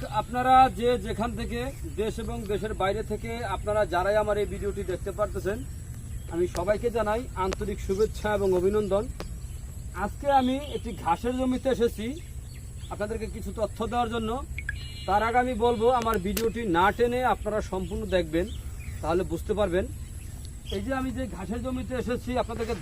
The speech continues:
দেখানোর জন্য, এই ঘাসটার নাম হচ্ছে ইন্দোনেশিয়ান স্মার্ট নেপিয়ার ঘাস। গরু, ছাগল, ভেড়া, মহিষ সকল গবাদি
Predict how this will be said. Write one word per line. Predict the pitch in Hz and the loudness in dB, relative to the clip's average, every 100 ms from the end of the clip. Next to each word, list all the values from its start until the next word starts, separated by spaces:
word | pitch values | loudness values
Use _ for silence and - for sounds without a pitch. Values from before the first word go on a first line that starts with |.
| 285 | 0
দেখানোর | - 233 233 226 | 2 0 0 0
জন্য, | 202 226 - - - - - - - - - - - 220 | 0 -2 -4 -10 -10 -10 -10 -10 -10 -10 -10 -8 -2 -2
এই | 240 - | -2 0
ঘাসটার | 175 - 254 220 | -2 0 0 2
নাম | 208 233 | 2 2
হচ্ছে | 240 254 269 269 220 | 0 6 6 6 0
ইন্দোনেশিয়ান | 226 254 254 220 254 269 269 214 - | -2 0 0 0 4 4 4 -4 -4
স্মার্ট | 214 240 240 220 | 4 4 4 -2
নেপিয়ার | 208 196 180 165 | -2 2 2 2
ঘাস। | 147 156 - - - - - - - - - - - - - | 4 4 2 -8 -8 -8 -10 -10 -10 -10 -8 -8 -10 -10 -2
গরু, | 190 233 254 | 2 4 2
ছাগল, | - 226 233 240 156 | 2 2 4 4 4
ভেড়া, | 185 226 | 6 6
মহিষ | 226 208 233 190 - | 4 2 0 -2 -4
সকল | 220 269 277 208 | -2 4 4 6
গবাদি | 185 208 240 | 4 6 4